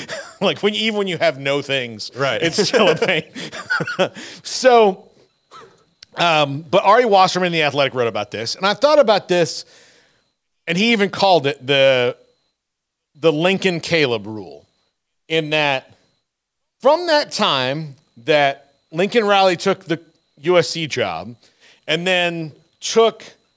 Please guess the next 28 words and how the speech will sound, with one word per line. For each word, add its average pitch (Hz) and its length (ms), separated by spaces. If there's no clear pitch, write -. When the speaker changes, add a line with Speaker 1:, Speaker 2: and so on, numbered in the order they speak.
Speaker 1:
a 208 80
couple 320 340
players, 139 480
but 156 400
most 220 300
notably 165 640
the 135 240
best 190 360
quarterback 185 520
in 156 80
the 135 80
country, 123 640
just 208 300
with 190 280
him 117 360
to 180 640
U 185 200
S 165 140
C, 240 160
I 190 80
thought, 240 260
like, 196 260
you 320 120
know, 320 180
I 262 80
know 269 360
that, 208 120
like, 147 340